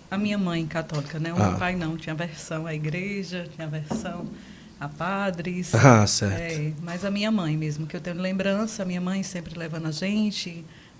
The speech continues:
Speaker 1: à igreja, nós somos uma família com seis filhos, dois estão no céu, hoje somos quatro.
Speaker 2: Certo.
Speaker 1: É uma família muito unida, muito unida,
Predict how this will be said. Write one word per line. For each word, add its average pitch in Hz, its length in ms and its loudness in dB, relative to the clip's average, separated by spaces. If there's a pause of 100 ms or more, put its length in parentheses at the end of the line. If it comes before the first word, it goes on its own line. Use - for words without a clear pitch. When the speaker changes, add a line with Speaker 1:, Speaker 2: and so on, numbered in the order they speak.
(120)
Speaker 1:
à 156 60 -2
igreja, 180 920 -2 (100)
nós 151 120 -4
somos 160 640 -6 (540)
uma 175 160 -2
família 214 680 0 (480)
com 170 420 0
seis 180 520 -2
filhos, 185 500 -2
dois 165 300 -4
estão 156 240 -6
no 165 120 -6
céu, 180 400 -6
hoje 156 180 -8
somos 170 340 -6
quatro. 165 520 -10 (480)
Speaker 2:
Certo. - 240 -6
Speaker 1:
É 160 280 -6
uma 170 120 -4
família 190 380 -4
muito 240 240 -2
unida, 208 460 0 (760)
muito 175 260 -8
unida, 190 560 -2